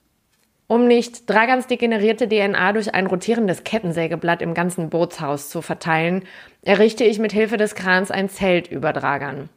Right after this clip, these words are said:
Ich legte eine zweite Bootsplane über der Leiche aus, befestigte deren Mittelpunkt am Kran und hob damit die obere Plane wie ein Zelt an.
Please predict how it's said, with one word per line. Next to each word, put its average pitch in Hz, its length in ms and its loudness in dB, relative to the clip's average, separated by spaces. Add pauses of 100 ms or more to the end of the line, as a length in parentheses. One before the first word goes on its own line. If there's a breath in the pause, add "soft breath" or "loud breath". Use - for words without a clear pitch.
Ich 190 120 -2
legte 208 280 4
eine 185 200 0
zweite 202 320 2
Bootsplane 190 580 2
über 170 120 0
der 170 80 2
Leiche 170 400 2
aus, 202 300 0 (480 loud breath)
befestigte 190 500 -2
deren 175 320 0
Mittelpunkt 190 460 -4
am 165 160 -4
Kran 180 400 -2 (380 loud breath)
und 185 200 -4
hob 254 200 2
damit 190 360 2
die 214 80 -4
obere 185 300 0
Plane 180 440 0
wie 190 140 -2
ein 151 140 -4
Zelt 170 480 -6
an. 147 300 -6